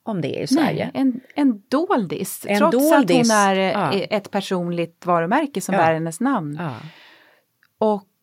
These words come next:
Speaker 2: så mycket skratt, så mycket glädje,
Speaker 1: Ja.
Speaker 2: hon får mycket nyfikenhet
Speaker 1: Ja.
Speaker 2: hon förmedlar.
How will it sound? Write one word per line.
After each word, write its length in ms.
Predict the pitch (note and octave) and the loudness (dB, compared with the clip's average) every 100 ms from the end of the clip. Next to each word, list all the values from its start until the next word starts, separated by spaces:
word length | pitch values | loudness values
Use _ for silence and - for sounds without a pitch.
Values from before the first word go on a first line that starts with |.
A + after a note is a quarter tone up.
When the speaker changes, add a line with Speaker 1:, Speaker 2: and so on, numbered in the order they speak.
| - - | -20 -12
Speaker 2:
så 260 | - - A#3 | -6 0 0
mycket 340 | A3+ - A3 | 0 -2 -8
skratt, 580 | - - G3 G3 C4+ - _ - | -8 -6 0 0 0 -6 _ -14
så 220 | - A3 | -4 -2
mycket 800 | G#3 G3 - - G3 F3+ F3+ F3+ D#3 | 0 -4 -8 -2 0 0 0 -6 -8
glädje, 840 | - A3+ B3+ G3+ E3+ D#3+ A3+ B3+ C#4+ | -4 0 2 2 -2 -4 0 2 4
Speaker 1:
Ja. 80 | C#4 | 2
Speaker 2:
hon 140 | B2 | 0
får 160 | C#3 A3+ | -2 -2
mycket 240 | G#3 G3+ | 0 2
nyfikenhet 1160 | F#3+ A3+ C#4+ G#3+ F#3+ - A3+ - B3+ B3+ C#4 C#4+ | 4 6 6 4 0 -2 -4 0 2 4 2 0
Speaker 1:
Ja. 40 | D4 | 0
Speaker 2:
hon 120 | B3 | -2
förmedlar. 880 | A#3+ A#3+ A3 G3+ F#3+ G3 G3 F#3+ | 0 0 2 0 0 2 4 2